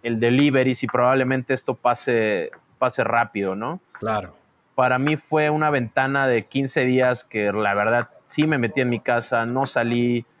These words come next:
Speaker 1: hice muy bien mi cuarentena de de quince días, eh, hablaron mis socios conmigo y me dijeron, "Oye, pues esto va para más tiempo, eres una parte esencial del equipo", porque,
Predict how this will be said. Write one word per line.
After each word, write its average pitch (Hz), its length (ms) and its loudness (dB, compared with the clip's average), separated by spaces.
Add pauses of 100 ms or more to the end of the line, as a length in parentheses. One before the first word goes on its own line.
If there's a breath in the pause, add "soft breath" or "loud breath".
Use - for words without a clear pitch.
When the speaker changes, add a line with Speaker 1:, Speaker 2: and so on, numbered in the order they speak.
(380)
Speaker 1:
hice 135 280 0
muy 135 200 2
bien 120 240 2
mi 120 100 -2
cuarentena 113 680 -2
de 95 120 -2 (300)
de 95 100 -6
quince 123 380 -4
días, 123 580 -2 (720)
eh, 110 420 -2
hablaron 127 440 2
mis 120 160 -4
socios 127 360 -2
conmigo 127 560 0
y 123 40 -4
me 113 100 -4
dijeron, 123 380 -2
"Oye, 139 400 2
pues - 400 -10
esto 139 260 -2
va 131 220 2
para 104 340 2
más 117 500 -6 (140)
tiempo, 135 800 0 (880)
eres 127 320 0
una 127 220 2
parte 127 280 0
esencial 120 540 -2
del 113 160 0
equipo", 131 520 -2
porque, 104 640 -4